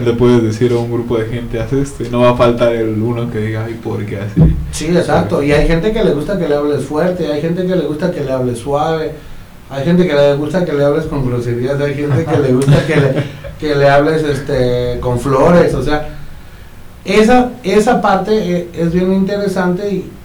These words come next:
Speaker 2: Y esa la vamos adquiriendo poco a poco, poco a poco, pero lo que intentar-, lo que intentamos hacer es que tu equipo de trabajo esté a gusto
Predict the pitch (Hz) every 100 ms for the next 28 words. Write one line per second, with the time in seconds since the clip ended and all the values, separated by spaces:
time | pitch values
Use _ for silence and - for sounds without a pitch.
0 | 147 156 165 185 180 156 165 170 170 -
1 | 143 156 170 165 165 175 175 170 165 185
2 | 180 - - - - - 175 226 196 202
3 | 196 202 247 - - - - - - -
4 | - 151 151 156 156 147 147 147 151 151
5 | 156 151 151 151 147 143 147 175 175 175
6 | 175 180 180 175 143 - 165 175 170 147
7 | 147 151 165 - - 156 156 160 151 131
8 | 123 208 226 277